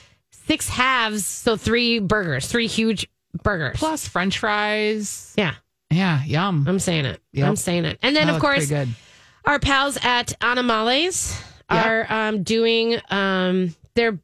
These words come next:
Speaker 1: they're back. They have the whole brisket again. They've got a whole pork shoulder, and they've got a whole tub of queso. Just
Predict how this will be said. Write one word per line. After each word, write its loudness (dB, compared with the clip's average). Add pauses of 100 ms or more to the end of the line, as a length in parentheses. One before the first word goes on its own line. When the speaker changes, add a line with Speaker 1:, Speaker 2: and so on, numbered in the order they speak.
(100)
Speaker 1:
they're 2
back. 0
They 2
have 2
the 2
whole 2
brisket 0
again. 2 (400)
They've 0
got 0
a 0
whole 0
pork -2
shoulder, 0 (100)
and 2
they've 0
got 0
a 0
whole 2
tub 2
of -2
queso. 0 (800)
Just -2